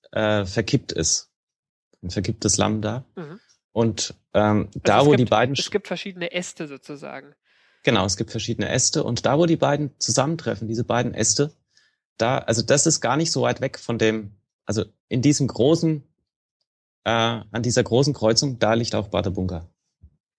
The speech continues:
Speaker 2: Mhm. Ist das, ist dieser, dieser, äh, Schnittpunkt der Äste, ist das auch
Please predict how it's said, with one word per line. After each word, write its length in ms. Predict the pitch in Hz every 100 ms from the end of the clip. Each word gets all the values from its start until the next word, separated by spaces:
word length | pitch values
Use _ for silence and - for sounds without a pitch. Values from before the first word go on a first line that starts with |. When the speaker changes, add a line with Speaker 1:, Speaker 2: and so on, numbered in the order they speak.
| _ _ _ _ -
Speaker 2:
Mhm. 260 | 147 170 - _ _ - 160
Ist 160 | - -
das, 140 | 180
ist 340 | - - - -
dieser, 220 | 175 170 -
dieser, 520 | 185 170 165 160 -
äh, 160 | 160 - _ _ _ _ _ -
Schnittpunkt 720 | - 190 - - 247 240 -
der 160 | 202 202
Äste, 320 | 208 - 220
ist 220 | 190 -
das 120 | 190
auch 520 | - 151 190 202 -